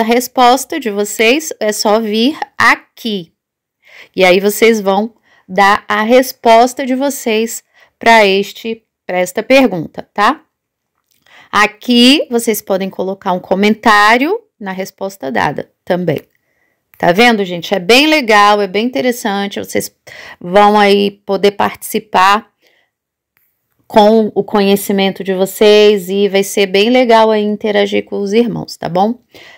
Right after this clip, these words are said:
Vamos voltar. Aí a gente pode voltar, pode voltar por aqui por baixo também, ó, gente, pode ir aqui, ó, nesse, nessa navegação aqui, ó, pode ir nas perguntas da Nova Aliança,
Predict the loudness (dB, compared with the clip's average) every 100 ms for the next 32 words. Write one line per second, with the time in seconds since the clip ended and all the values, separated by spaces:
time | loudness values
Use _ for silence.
0 | _ -8 2 2 2 2 2 2 -4 -6
1 | 0 2 4 2 0 -4 -4 -4 -4 0
2 | 0 4 2 2 0 -2 -6 -6 -8 -6
3 | -8 -8 -14 -12 -6 0 0 0 -8 -8
4 | -4 -2 2 2 2 -2 -4 -6 -6 -6
5 | -6 -8 -4 -4 -4 _ _ _ _ _
6 | _ _ _ _ _ -4 0 0 0 -2
7 | -4 -4 -4 -2 -2 -2 -2 -2 0 0
8 | 0 -2 -4 -8 -2 -2 0 -2 -2 -2
9 | -4 -6 _ _ _ _ -4 -4 0 0
10 | 0 -2 -4 -6 -6 -10 _ _ -4 2
11 | 2 2 -4 _ -16 -2 2 2 2 0
12 | 0 2 2 2 0 -2 -2 -2